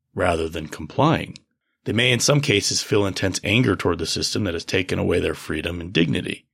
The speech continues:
toward teachers who seem to be complicit with that system, and toward the goody-goody students who go along.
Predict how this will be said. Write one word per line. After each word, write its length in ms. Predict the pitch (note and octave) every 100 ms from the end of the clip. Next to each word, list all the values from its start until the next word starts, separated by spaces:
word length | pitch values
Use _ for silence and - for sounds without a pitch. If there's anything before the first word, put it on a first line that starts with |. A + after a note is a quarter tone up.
| _ _ _
toward 260 | - A2 -
teachers 400 | B2+ B2+ G#2 -
who 80 | G2+
seem 240 | - F#2+
to 60 | F2
be 120 | F2
complicit 600 | - D#2+ - C3+ - G2+
with 160 | F#2 -
that 180 | F#2
system, 460 | - - - A2 G#2+
and 100 | F2
toward 260 | G2+ F#2+ E2+
the 100 | E2
goody-goody 500 | G#2 G2+ F2+ E2+ E2
students 400 | - E2 E2 -
who 80 |
go 240 | - E2 E2
along. 440 | E2+ B2 C2 -